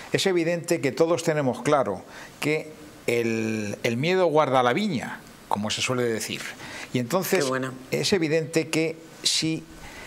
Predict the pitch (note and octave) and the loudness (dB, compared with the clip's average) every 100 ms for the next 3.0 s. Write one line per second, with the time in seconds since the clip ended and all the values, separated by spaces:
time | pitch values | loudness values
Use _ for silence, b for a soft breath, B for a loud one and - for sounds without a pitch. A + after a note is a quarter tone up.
0 | B B B2 A#2+ C3 A#2+ - G3 A#2 G2 | B B -2 2 2 2 2 2 0 0
1 | C3 B2+ C#3 F3+ F#3 G2+ G2 - - D#3+ | 0 2 2 0 -2 -6 -6 -8 -2 2
2 | E3 E3+ - D3+ B2+ G#2+ F#2+ - - - | 2 2 2 2 2 -2 -6 -8 -8 -10